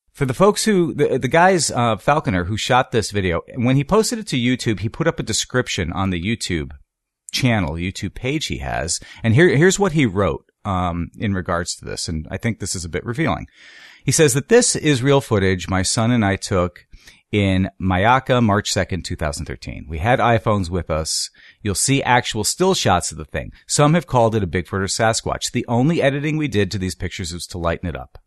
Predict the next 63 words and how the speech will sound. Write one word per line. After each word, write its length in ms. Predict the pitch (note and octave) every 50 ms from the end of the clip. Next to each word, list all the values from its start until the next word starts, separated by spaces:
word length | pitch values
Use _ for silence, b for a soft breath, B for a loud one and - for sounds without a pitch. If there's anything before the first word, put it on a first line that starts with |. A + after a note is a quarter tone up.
| _ -
All 80 | D#2+
right, 220 | D2 E2+ G#2+ - -
so 100 | - F2+
here 100 | F#2 F#2+
we 100 | G2 F#2
go. 140 | D#2 G#1+ - B B B B B B B
At 140 | G2+ A2 G#2
one 200 | A2+ D3+ G#3+ A3
point, 240 | - - G#3 F3+ C#3
you 80 | C3 A#2+
hear 200 | A#2+ C3+ B2+ B2+
us 180 | C3 - -
talk 440 | - - - E3+ D#3 B2+ B2 - - -
of 260 | G2+ G#2+ G2+ F2 -
two 360 | - - - - - A#3 A#3 G#3+
of 160 | G2+ - -
them. 260 | D#2+ C2+ C2+ D2 E2+
It 120 | - -
was 220 | A2 D3 C#3+ A#2+ A#2+
a 220 | B2+ A2+ G#2 F#2 -
deer 440 | - C3 E3+ G3 A3 A3 G#3 C#3 A2 -
out 300 | - G#2+ G2 G2 - -
there 180 | A2+ G2+ G2+ G2+
hiding 420 | G2 A#2 A#2 A2+ A2 A#2 A#2 G#2+
in 200 | E2 G#2 G2+ F#2+
the 60 | F#2+
tall 360 | - - - A#2+ A2+ G#2+ G#2
grass. 560 | G2+ - - B2+ C3+ A#2+ E2 A#1 - - - -
Maybe 440 | F2+ F#2 F#2 G2+ A2 A2 B2+ B2+ B2
that's 320 | G#2+ A2 G#2 A2+ - -
what 220 | G#2+ F#2 F#2+ F#2 E2+
it 120 | - -
was 240 | E2+ F#2+ F#2 E2+ -
after. 760 | - E2+ A2+ A#2+ B2 B2 - - - - - - - - _ _ - B B B B B B B B B B
You 120 | A2 A2
can 180 | - - G#2+ G#2
see 260 | - - - E3 E3+
it 100 | E3+ D#3
in 120 | B2+ A#2+ A#2
the 60 | A2
middle 360 | A2 A2+ B2 C3 B2+ B2+ A#2
at 180 | - F#2+ - -
the 80 | G2
thin 360 | - - - B2+ B2 C3 C#3
tan 320 | C#3 - C#3 C3 B2+ B2 A#2
line 200 | A2+ A2 A2+ A2+
of 100 | G2+ F2
grass 260 | - A2 G#2 G#2 -
just 220 | - A#2+ G#2 -
under 200 | G#2+ A2+ A2+ G#2 G2+
the 100 | F2 G2+
tree. 340 | - - - C#3 C3+ C3 B2
You 140 | G#2+ G2+
will 140 | G2 F#2+ -
also 280 | C#2+ A2 B2 - - D3
see 180 | - - B2 A2+
the 120 | F#2+ G#2
deer 340 | F#2+ - G2+ G#2 G#2 A2 A2
a 100 | - G2
little 440 | G2 F#2+ G2+ G2+ G#2+ G#2+ G#2 - -
left 360 | - F2+ G2+ G2 G2 - -
and 160 | - G2 F#2+ -
closer 460 | - - G#2+ G#2 F#2+ - A#2 G2+